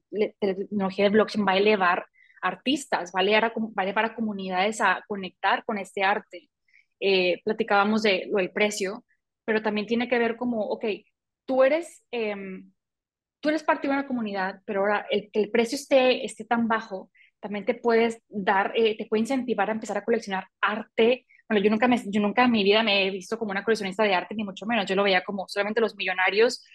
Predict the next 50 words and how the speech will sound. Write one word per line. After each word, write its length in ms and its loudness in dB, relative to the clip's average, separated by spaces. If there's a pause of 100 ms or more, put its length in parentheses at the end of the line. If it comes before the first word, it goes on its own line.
(140)
lo 160 -2
pueden 240 0
hacer 340 -2
y 120 0
ahora 260 4
es, 260 -4 (340)
oye, 380 0
o 60 -20
sea, 160 -10
si 140 -2
esto 160 -2
me 120 -4
cuesta, 420 0
esto 180 -8
me 80 -8
cuesta 200 -4
veinte 280 0
dólares, 420 0
yo 100 -4
sé 220 -4
quién 140 0
es 60 -2
la 100 -2
persona 260 -6
que 80 -10
está 160 -2
detrás, 420 2
yo 60 0
sé 160 -4
lo 80 0
que 80 -6
está 160 -4
haciendo, 540 -4 (320)
es 100 -6
un 60 2
artista 340 2
increíble, 760 2 (340)
me 140 2
alcanza, 520 2
¿no? 240 -4
Puedo, 380 4
puedo 160 2
empezar 340 -4
a 140 -6
coleccionar 480 -6
este 240 -2
arte 200 0
y 100 0
elevarlo 440 0
también 520 -6